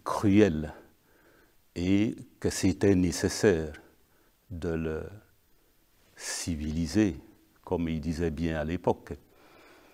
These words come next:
Et voilà la raison pour laquelle, euh, j'ai mené... Euh, cette recherche, euh, scientifique de terrain pour apporter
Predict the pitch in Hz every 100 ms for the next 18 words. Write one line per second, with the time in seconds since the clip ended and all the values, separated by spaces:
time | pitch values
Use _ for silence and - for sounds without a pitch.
0 | - _ _ _ 85 92 87 87 78 78
1 | 78 104 123 - - _ 90 82 87 80
2 | 92 95 95 82 82 78 104 90 78 76
3 | 82 - _ _ 95 78 92 87 80 80
4 | 92 95 85 78 80 90 _ _ _ _
5 | _ - - 92 90 82 78 92 82 -
6 | 82 78 78 - 98 82 - 87 - 113
7 | - 78 73 _ _ _ _ 98 80 76
8 | 76 76 82 104 131 - _ _ _ _
9 | - 98 95 95 - - - 110 - 87
10 | - - 98 98